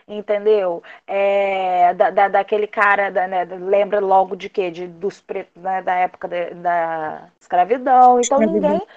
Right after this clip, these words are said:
Speaker 1: é, ninguém, tipo assim, ninguém vai ficar inte-, querendo, nem vai querer te entender. Então, eu tenho, às vezes, um pouco de receio. Minha neura hoje em dia é porque eu tenho um pouco de receio de, às vezes, me colocar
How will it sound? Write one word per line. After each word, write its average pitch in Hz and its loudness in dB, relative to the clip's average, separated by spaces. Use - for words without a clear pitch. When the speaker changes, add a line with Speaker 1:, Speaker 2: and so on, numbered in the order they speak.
Speaker 1:
é, 311 0
ninguém, 339 -2
tipo - -10
assim, 370 -4
ninguém 330 -4
vai 311 2
ficar 311 -2
inte-, 285 -8
querendo, 277 0
nem 359 -2
vai 359 6
querer 311 2
te 302 -16
entender. 285 -2
Então, 254 -6
eu 262 0
tenho, 285 -6
às 285 -4
vezes, 254 -6
um 254 -8
pouco 254 2
de 233 -8
receio. 240 0
Minha 208 -6
neura 214 4
hoje 185 -4
em 185 -20
dia 220 -4
é 208 -2
porque 226 -12
eu 233 0
tenho 247 -10
um 320 -12
pouco 277 -4
de 226 -4
receio 226 -4
de, 214 2
às 226 4
vezes, 214 -2
me 214 -10
colocar 226 -2